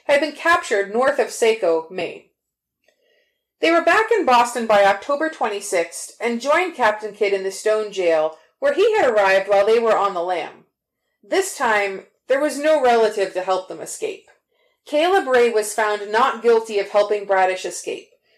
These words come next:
which would have been a high misdemeanor, a breach against the peace of our sovereign lord the king, his crown and dignity, and the laws. Bradish was put on the same ship to London as Kidd, and he would eventually be hanged at Hope Dock in London.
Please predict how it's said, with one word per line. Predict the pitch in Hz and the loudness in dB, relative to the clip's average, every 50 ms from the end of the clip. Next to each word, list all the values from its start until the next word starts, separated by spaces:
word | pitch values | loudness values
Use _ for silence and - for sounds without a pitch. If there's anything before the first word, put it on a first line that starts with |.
| _ _ | _ _
which | - 269 285 277 - | -10 -10 -10 -8 -6
would | 294 330 415 403 | -2 0 2 2
have | 415 392 - 220 | 2 2 0 2
been | 220 214 208 | 0 2 2
a | 208 208 | 0 0
high | 233 233 247 247 233 | 2 2 2 2 2
misdemeanor, | 220 220 220 220 - 202 175 160 151 - - - - - _ _ _ _ _ - | 2 0 -2 -2 -8 -12 -12 -12 -14 -14 -16 -16 -18 -20 _ _ _ _ _ -2
a | - 247 | -2 -2
breach | 233 233 269 330 381 392 - | -2 0 0 0 0 0 0
against | 311 226 247 247 240 233 - - | -2 0 0 0 0 0 -2 -4
the | 226 | -4
peace | 226 - - 277 294 320 - 302 | -4 -4 -10 -8 -8 -6 -2 -2
of | 247 214 | 0 2
our | 208 196 202 | 4 2 2
sovereign | - - 220 220 254 262 254 254 233 220 214 | 2 0 2 2 2 2 2 2 0 0 2
lord | 214 208 208 202 - | 4 4 4 4 2
the | 185 | -4
king, | - - - 302 294 285 277 277 277 277 _ _ _ _ _ _ _ _ _ _ | -8 -8 -6 -6 -6 -4 -6 -8 -10 -14 _ _ _ _ _ _ _ _ _ _
his | - 226 220 220 - | 0 0 0 0 -2
crown | - - 285 262 269 269 277 247 220 | -6 -4 0 0 2 2 2 0 0
and | 196 196 | -2 -2
dignity, | 220 262 269 262 262 254 254 254 247 240 240 - _ _ _ _ - | -4 -6 -6 -4 -6 -6 -6 -6 -8 -10 -12 -16 _ _ _ _ -2
and | 214 226 214 208 | -2 0 0 0
the | 196 | -2
laws. | 180 170 160 147 147 - - - - - - - - _ _ _ _ _ _ _ _ _ _ _ _ _ _ _ | 2 2 4 4 2 0 -2 -8 -16 -18 -18 -18 -20 _ _ _ _ _ _ _ _ _ _ _ _ _ _ _
Bradish | - 247 262 247 214 311 440 - | 2 4 4 6 4 4 2 2
was | 392 381 - - | 0 0 0 2
put | - 311 285 - | 2 2 2 2
on | 220 220 220 | 2 -2 0
the | 220 226 | -2 -2
same | 226 - 269 269 302 330 311 | -2 -2 -4 -4 -4 -4 -4
ship | - - 277 262 - - | -2 0 0 0 0 0
to | 247 | -2
London | 226 214 214 226 220 214 196 180 | 0 2 2 0 2 0 0 -2
as | 170 170 - - - | -2 -6 -8 -10 -6
Kidd, | - 269 196 165 156 151 - - - _ - | -2 2 2 2 2 0 -4 -10 -20 _ -8
and | 226 254 269 269 | -8 -8 -6 -4
he | 320 349 392 | -2 0 2
would | 415 339 | 2 2
eventually | 294 233 247 262 277 - - 240 214 208 196 202 | 2 2 2 0 0 0 0 0 0 0 0 -4
be | 202 208 | -6 -2
hanged | 214 226 226 220 208 196 185 | 0 0 0 0 0 0 2
at | 190 180 - | 0 0 0
Hope | - - 220 220 220 - | 2 2 0 0 2 2
Dock | 214 214 202 180 - - 180 | 2 4 4 4 0 -2 -6
in | 175 175 175 | -8 -6 -4
London. | 180 180 170 160 147 - - - _ | -4 -4 -4 -4 -10 -12 -12 -14 _